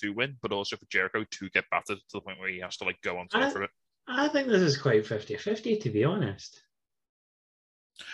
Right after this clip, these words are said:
Speaker 1: I just think having this, like,
Speaker 2: It's just
Speaker 1: this
Speaker 2: with a
Speaker 1: utter,
Speaker 2: Masvidal.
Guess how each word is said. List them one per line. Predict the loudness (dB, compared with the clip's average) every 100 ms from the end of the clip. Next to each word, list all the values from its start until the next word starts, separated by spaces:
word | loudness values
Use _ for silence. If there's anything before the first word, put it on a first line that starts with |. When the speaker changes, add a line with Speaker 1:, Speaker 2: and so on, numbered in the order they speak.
| 0
Speaker 1:
I | 0
just | 2 4
think | 4
having | 6 6 6
this, | 4 4
like, | 4 2 6
Speaker 2:
It's | 4 6
just | 4 4 2 4
Speaker 1:
this | 8 10
Speaker 2:
with | 10
a |
Speaker 1:
utter, | 12
Speaker 2:
Masvidal. | 10 10 8 8 8 8 6 2 -4